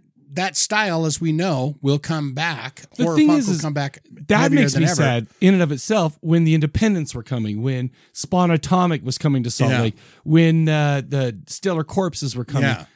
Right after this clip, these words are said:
Speaker 2: And you don't see those guys any-, you don't see any of those guys anymore. You know, you don't see these horror punk
Speaker 1: There
Speaker 2: bands
Speaker 1: will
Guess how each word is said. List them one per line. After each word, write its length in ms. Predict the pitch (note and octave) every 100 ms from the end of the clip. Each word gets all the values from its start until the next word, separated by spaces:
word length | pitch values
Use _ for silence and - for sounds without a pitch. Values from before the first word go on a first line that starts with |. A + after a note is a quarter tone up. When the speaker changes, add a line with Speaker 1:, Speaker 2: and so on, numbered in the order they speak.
| -
Speaker 2:
And 160 | D#3 D3+
you 120 | A#3+
don't 100 | D4+
see 240 | - D4
those 180 | E4+ E4+
guys 300 | D#3+ C3+ B2
any-, 80 | C#3
you 60 | F3
don't 100 | C4
see 200 | G#3+ F3+
any 120 | C#4+
of 60 | C#4+
those 140 | D#3+
guys 280 | C3+ A2 G#2
anymore. 360 | A2 G#2+ E2+
You 160 | F2+ A2+
know, 60 | C#3
you 120 | F#3+
don't 120 | F#3
see 180 | - F3
these 340 | D3+ C#3+ B2 - _ _ _ -
horror 260 | G3+ G3+
punk 180 | D#3+ E3
Speaker 1:
There 180 | E3 G3
Speaker 2:
bands 120 | F#3+ F3+
Speaker 1:
will 200 | G#3